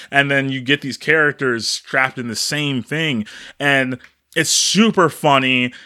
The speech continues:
Uh, I love those <laughs> characters. I, like, it's just a blast to watch, and I don't know, like, I, I got so much enjoyment. To me, this is the most joy I felt that wasn't, I guess, say, I guess, Lover's Rock, uh,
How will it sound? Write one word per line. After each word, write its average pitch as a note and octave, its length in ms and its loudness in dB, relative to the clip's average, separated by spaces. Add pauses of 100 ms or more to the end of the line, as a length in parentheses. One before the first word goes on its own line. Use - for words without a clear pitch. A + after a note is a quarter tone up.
(200)
Uh, B2+ 640 2
I C#3 100 2
love D#3+ 320 2
those D#3+ 240 0
<laughs> - 0 -
characters. C3 840 0 (340)
I, C3+ 240 -4
like, C#3+ 220 0
it's C3 100 -4
just D#3+ 160 -2
a D3+ 60 0
blast B2+ 640 0
to C3 80 -2
watch, G2 640 -2
and G#2 520 -2 (320)
I - 120 0
don't D#3 160 2
know, F3 200 4
like, C#3+ 200 4
I, C3 320 2
I C#3 60 4
got D3 500 0
so F#3+ 200 2
much G3 220 2
enjoyment. C3+ 460 0
To D#3 80 -4
me, E3+ 100 2
this F#3 180 0
is F3 60 -4
the E3 60 -2
most C3+ 240 -2
joy B2 320 0
I A#2+ 180 2
felt C#3 440 -2 (340)
that A#2+ 200 2
wasn't, A#2 560 2 (220)
I A#2+ 140 -2
guess, A2+ 180 2
say, A2+ 480 0
I G2+ 60 0
guess, G#2 180 -4
Lover's A2 340 -4
Rock, G2 380 -6
uh, A2 200 0